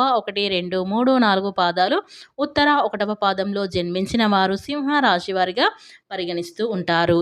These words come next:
ఈ రాశి అధిపతి వచ్చేసి సూర్యుడు. ఇక ఈ రాశిలో పుట్టిన వారు అయితే చాలా శక్తివంతులు అని చెప్పుకోవచ్చు.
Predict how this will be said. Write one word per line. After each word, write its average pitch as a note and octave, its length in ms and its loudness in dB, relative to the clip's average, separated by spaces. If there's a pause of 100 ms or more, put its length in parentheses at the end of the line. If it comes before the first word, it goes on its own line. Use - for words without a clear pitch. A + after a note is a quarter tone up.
ఈ C4+ 140 2
రాశి G3+ 420 2
అధిపతి E3+ 380 -10
వచ్చేసి F3+ 440 -8 (420)
సూర్యుడు. E3+ 540 2 (680)
ఇక C4 160 -10
ఈ C#4+ 120 0
రాశిలో B3 480 -2
పుట్టిన A#3 420 -4
వారు G3 300 0
అయితే E3 380 -6
చాలా F3 320 -6
శక్తివంతులు A3+ 760 -8
అని F#3 220 -8
చెప్పుకోవచ్చు. D#3 920 -12